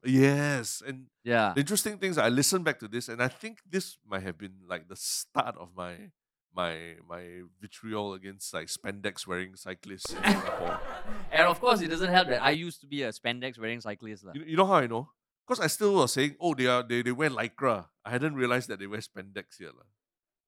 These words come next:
Speaker 2: What's the difference?
Speaker 1: I don't know. What's the difference?
Speaker 2: <laughs> Yeah.
Speaker 1: I think you corrected me. You corrected me or something.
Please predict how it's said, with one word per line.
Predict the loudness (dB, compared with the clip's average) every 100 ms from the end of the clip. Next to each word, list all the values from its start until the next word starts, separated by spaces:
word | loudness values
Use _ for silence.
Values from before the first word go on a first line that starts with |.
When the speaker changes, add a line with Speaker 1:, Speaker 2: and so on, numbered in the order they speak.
| _ _
Speaker 2:
What's | -2 0
the |
difference? | -4 -8 -12 -16 _ _ -8
Speaker 1:
I | -6
don't | -6
know. | -8
What's | -6 -4
the | -2
difference? | -2 -4 -6 -14
Speaker 2:
<laughs> | -6 -4 0 0 2 6
Yeah. | 10 10
Speaker 1:
I |
think | 10 4
you | 4
corrected | 8 8 6 4
me. | 2 2
You | 2
corrected | 4 2 2 -4 -6
me | -10
or |
something. | -12 -16 -16